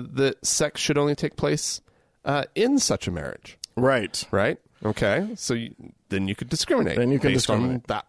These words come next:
Speaker 1: belief.
Speaker 2: Right.
Speaker 1: Uh, and also listed was, uh, that a person's gender is determined at birth and cannot be altered.
Speaker 2: Right.
Speaker 1: So clearly,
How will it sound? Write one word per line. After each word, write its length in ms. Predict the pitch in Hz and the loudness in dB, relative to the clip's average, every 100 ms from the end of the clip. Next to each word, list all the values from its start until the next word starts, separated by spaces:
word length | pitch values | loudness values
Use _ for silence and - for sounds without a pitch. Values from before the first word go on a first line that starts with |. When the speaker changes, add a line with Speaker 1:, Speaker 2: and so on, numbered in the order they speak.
| _ | _
Speaker 1:
belief. 400 | 165 214 - - | 0 0 -2 0
Speaker 2:
Right. 300 | 127 101 - - - - | 2 2 -2 -12 -20 -4
Speaker 1:
Uh, 340 | 110 117 117 | 0 2 2
and 200 | 117 127 131 | 2 0 2
also 460 | 127 165 - 156 | 4 4 6 4
listed 460 | 143 151 - 196 196 | 6 2 2 2 2
was, 540 | 160 156 147 147 143 - | 2 4 4 4 2 0
uh, 280 | 139 139 135 | 0 2 2
that 100 | 143 | 0
a 40 | |
person's 460 | 139 160 - 147 131 | 0 -2 0 -2 -2
gender 580 | - 143 151 143 127 120 - - - - - | 0 2 4 4 4 0 -6 -20 -20 -16 0
is 280 | 127 127 | 4 4
determined 440 | 120 113 135 120 110 | 2 0 2 2 0
at 140 | 98 | 0
birth 480 | - 240 269 - - - _ _ _ _ _ _ | 6 6 6 0 -14 -20 _ _ _ _ _ _
and 140 | - 107 | -6 -4
cannot 340 | - 117 110 | -2 0 -2
be 120 | 113 110 | -4 -4
altered. 520 | 120 139 - 95 62 - - _ _ _ - | 2 2 2 -2 -2 -12 -20 _ _ _ 0
Speaker 2:
Right. 180 | 143 139 | 4 4
Speaker 1:
So 80 | 208 | 4
clearly, 640 | - 240 208 180 170 165 | 4 6 6 6 6 4